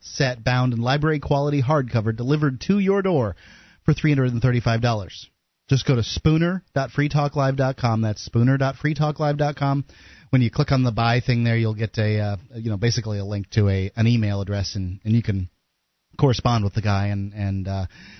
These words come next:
he'll sell it to you for three hundred and thirty-five dollars delivered.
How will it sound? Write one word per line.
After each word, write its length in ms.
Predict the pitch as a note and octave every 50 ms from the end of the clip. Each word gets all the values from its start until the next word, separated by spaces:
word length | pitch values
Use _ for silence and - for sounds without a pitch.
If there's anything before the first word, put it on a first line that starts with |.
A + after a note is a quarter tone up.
| - C3+ -
he'll 280 | - - A#2+ B2 A#2+
sell 220 | G#2+ - C3 A2+ G#2+
it 80 | G2+
to 80 | - -
you 80 | G#2 G2+
for 60 | F#2+ G#2
three 180 | - D3+ D#3+
hundred 120 | D3 C#3 B2+
and 80 | A#2 A2
thirty-five 380 | B2+ B2+ B2 A#2+ B2 A2+ A2+
dollars 300 | A2+ A2 G#2 G2+ G2+ F#2+
delivered. 340 | - G2+ F#2+ F2 D2 C#2 -